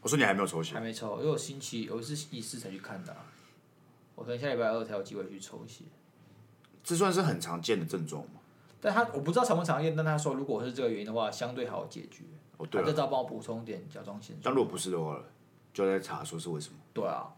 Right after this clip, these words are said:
Speaker 2: 但他现在，
Speaker 1: 哦。
Speaker 2: 他现在都有开血清素给我。
Speaker 1: 这样还不错欸，
Speaker 2: 还不错。
Speaker 1: 就你至少找到可能的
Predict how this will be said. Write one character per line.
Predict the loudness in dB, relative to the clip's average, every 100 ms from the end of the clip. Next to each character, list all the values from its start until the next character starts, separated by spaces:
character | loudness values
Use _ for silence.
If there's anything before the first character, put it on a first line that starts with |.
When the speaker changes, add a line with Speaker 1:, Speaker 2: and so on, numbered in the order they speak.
| -20 -20 0
Speaker 2:
但 | 4
他 | 6
现 | 6
在， | 2
Speaker 1:
哦。 |
Speaker 2:
他 | 0 2
现 | 4
在 |
都 | 4
有 | 4
开 | 2
血 | 0
清 | -6
素 | -8 -8
给 | -8
我。 | -12 -14 -18 -20 -20 -20 -20 _ _ -20 -14 4
Speaker 1:
这 |
样 | 8 8
还 |
不 | 8
错 | 8 8 8
欸， | 6 0 -8 -20 -20 -12
Speaker 2:
还 |
不 | 0
错。 | 2
Speaker 1:
就 | 2
你 | 4
至 | 6
少 | 6
找 | 6 2
到 | 4 6 4 -2 -10 -4
可 | -2
能 | 0 -2
的 | -4